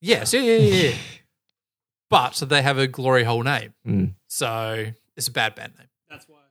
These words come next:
Speaker 3: that's why I said it's good. But it also is bad 'cause if you don't know that about them, then you're like, "Well, that's a dumb name." <laughs>
Speaker 2: Yeah, dumb
Speaker 3: So
Speaker 2: name.
Speaker 3: that's inconclusive. <laughs>
Speaker 1: Okay.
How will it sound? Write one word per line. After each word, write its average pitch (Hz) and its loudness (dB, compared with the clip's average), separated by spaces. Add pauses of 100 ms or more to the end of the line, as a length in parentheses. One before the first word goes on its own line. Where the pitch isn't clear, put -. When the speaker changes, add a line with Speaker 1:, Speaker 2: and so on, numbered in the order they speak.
(300)
Speaker 3:
that's 139 -14
why 135 -2
I - -2
said 123 -6
it's - -16
good. 135 -4 (520)
But 160 0
it 170 4
also 175 6
is 143 2
bad 139 4
'cause 135 -4
if 131 -4
you 139 0
don't 147 4
know 139 2
that 131 2
about 127 -2
them, 123 -2
then 123 -2 (300)
you're 131 -6
like, 120 -4
"Well, 135 -10
that's 135 -4
a 135 -8
dumb 123 -6
name." 131 -4
<laughs> 190 -16 (640)
Speaker 2:
Yeah, 131 0 (340)
dumb 131 0
Speaker 3:
So 160 6 (140)
Speaker 2:
name. 151 2 (420)
Speaker 3:
that's 160 -2
inconclusive. 139 -2
<laughs> - -10 (1800)
Speaker 1:
Okay. 120 2